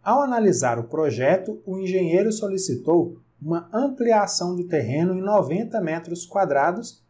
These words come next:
para que a área de lazer totalizasse quatrocentos e quatorze metros quadrados. Observe a figura abaixo e a solução proposta para encontrar o valor da medida X do lado do terreno quadrado original.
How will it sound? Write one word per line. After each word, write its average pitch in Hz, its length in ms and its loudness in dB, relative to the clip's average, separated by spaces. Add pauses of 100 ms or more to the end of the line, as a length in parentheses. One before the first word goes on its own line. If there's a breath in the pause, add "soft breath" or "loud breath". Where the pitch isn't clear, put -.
(320)
para 233 180 2
que 226 100 -8
a 196 100 4
área 185 140 2
de 175 80 -2
lazer 170 460 2
totalizasse 165 800 0
quatrocentos 170 760 -4
e 190 100 -6
quatorze 190 640 0
metros 131 400 -4
quadrados. 127 720 -2 (220)
Observe 127 520 2
a 170 40 2
figura 139 340 -2
abaixo 143 500 0
e 190 40 2
a 185 80 2
solução 180 500 -4
proposta 175 540 2
para 170 200 -2
encontrar 170 540 0
o 147 60 -4
valor 143 360 2
da 147 120 -4
medida 135 400 -4
X - 580 -4 (240)
do 196 100 0
lado 180 360 4
do 180 160 -10
terreno 170 460 -4
quadrado 147 500 0
original. 175 580 0